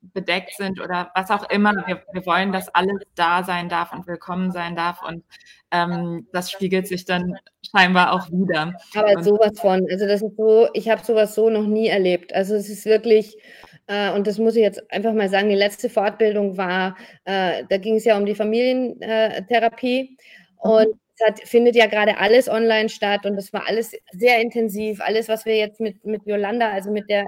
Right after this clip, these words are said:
Speaker 2: äh, Trainerin aus Kanada hatten und jetzt eben Familientherapie mit Gail Palmer. Und wir waren ja über zwanzig Leute. Und, äh, nur so als Beispiel für dieses, wie, wie wertschätzend oder wie achtsam und Aufmerksamkeit da alle sind. Ähm,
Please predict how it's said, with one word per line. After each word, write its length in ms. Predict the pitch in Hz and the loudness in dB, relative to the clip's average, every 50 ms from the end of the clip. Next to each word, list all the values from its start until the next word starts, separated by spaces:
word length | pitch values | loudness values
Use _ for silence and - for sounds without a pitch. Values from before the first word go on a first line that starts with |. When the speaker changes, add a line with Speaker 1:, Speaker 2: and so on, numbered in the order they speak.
| - - | -6 -8
Speaker 2:
äh, 200 | 190 190 165 175 | -8 -8 -8 -10
Trainerin 440 | - _ 214 220 226 202 208 208 202 | -10 _ -6 -6 -4 -4 -4 -4 -6
aus 240 | - 202 - - _ | -6 -8 -10 -10 _
Kanada 340 | - 226 220 220 208 214 208 | -4 -4 -2 -2 -2 -2 -2
hatten 220 | 208 208 208 214 | -4 -4 -6 -6
und 100 | 202 208 | -6 -4
jetzt 160 | 208 196 - | -6 -6 -6
eben 160 | - 208 208 | -6 -8 -6
Familientherapie 720 | 202 - 202 214 226 240 226 220 220 208 208 202 202 214 214 | -6 -4 -4 -2 0 -2 -2 -2 -4 -4 -4 -4 -4 -4 -4
mit 160 | 208 202 202 | -4 -4 -6
Gail 200 | - 196 196 190 | -6 -6 -6 -6
Palmer. 460 | 190 - 214 214 220 226 226 220 220 - - - - - - _ _ _ | -6 -6 -4 -2 -2 -2 -2 -4 -6 -8 -16 -20 -20 -20 -20 _ _ _
Und 140 | - 220 220 | -4 2 2
wir 120 | 226 220 | 4 4
waren 140 | 220 220 226 | 4 2 2
ja 100 | 208 - | 2 0
über 220 | 262 277 294 269 | 2 2 2 2
zwanzig 400 | - - - 247 247 - 247 202 | 0 -2 -4 -4 -4 -4 -6 -4
Leute. 420 | 226 214 208 214 214 185 180 180 180 - _ _ _ | -2 0 0 0 0 -2 -6 -6 -8 -14 _ _ _
Und, 380 | _ - 208 214 208 208 - - | _ -6 -6 -6 -6 -8 -10 -10
äh, 220 | - 202 196 - 196 | -8 -8 -6 -4 -2
nur 220 | 214 240 254 262 | 0 0 2 2
so 80 | 269 226 | 0 0
als 200 | 196 208 208 - | -2 -4 -4 -6
Beispiel 440 | - 202 240 269 269 - 254 240 | -4 -2 0 -2 -2 -2 -6 -6
für 120 | - 240 226 | -4 -4 -4
dieses, 360 | 190 214 220 214 214 190 196 | -4 -4 -6 -6 -8 -8 -8
wie, 200 | 202 208 196 196 185 | -8 -8 -8 -10 -10
wie 180 | 190 214 208 202 | -8 -8 -6 -4
wertschätzend 580 | 196 196 208 247 - - 262 240 - 233 214 | -2 0 0 -2 -2 -6 -8 -8 -6 -6 -4
oder 180 | 196 202 208 190 | -2 -2 -2 0
wie 120 | 202 - - _ _ _ _ | -2 -4 -6 _ _ _ _
achtsam 460 | 247 269 - - - - 247 233 226 | -8 -8 -8 -8 -2 -2 0 0 0
und 240 | 214 208 - 190 - | -2 -4 -6 -4 -2
Aufmerksamkeit 840 | 240 285 - 254 214 202 196 - 202 190 185 - 185 185 185 - | -2 -2 0 -2 -2 -2 -4 -6 -8 -10 -8 -6 -6 -6 -4 -4
da 60 | 190 | -6
alle 200 | - - 190 196 | -6 -4 -4 -4
sind. 260 | 185 190 202 220 233 - _ - - - - - _ _ - | -4 -4 -4 -4 -6 -6 _ -20 -20 -20 -20 -20 _ _ -6
Ähm, 400 | 214 214 214 214 214 208 208 | -4 -2 -2 -2 -2 -4 -6